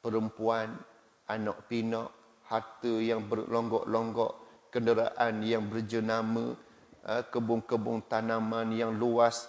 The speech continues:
haiwan ternakan yang ramai. Maka itulah yang merupakan fitrah, ha, keperluan manusia yang Allah jadikan hiasan. Yang mana semuanya itu asasnya harus dikecapi oleh manusia.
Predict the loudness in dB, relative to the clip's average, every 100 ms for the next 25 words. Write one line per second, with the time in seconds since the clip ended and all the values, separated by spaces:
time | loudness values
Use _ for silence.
0 | -4 0 2 2 0 0 -2 -2 -4 0
1 | 0 2 0 2 4 4 0 -4 -8 -18
2 | -20 _ 0 2 2 -2 -2 2 2 2
3 | -10 -20 -20 -4 2 4 6 4 2 4
4 | 4 6 2 0 -4 2 2 0 -14 -20
5 | -20 4 6 6 4 4 4 10 12 12
6 | 8 -12 -8 -4 -2 -2 0 6 6 6
7 | 0 4 6 8 10 10 10 6 6 4
8 | 4 8 8 8 4 0 -4 _ -20 _
9 | 6 8 10 10 8 6 4 -2 -16 -20
10 | _ -4 2 6 6 6 4 2 4 6
11 | 6 6 4 6 6 6 2 -4 0 2
12 | 2 2 -4 -10 -4 -4 -2 -2 0 0
13 | -2 0 2 2 0 -2 -4 -4 -4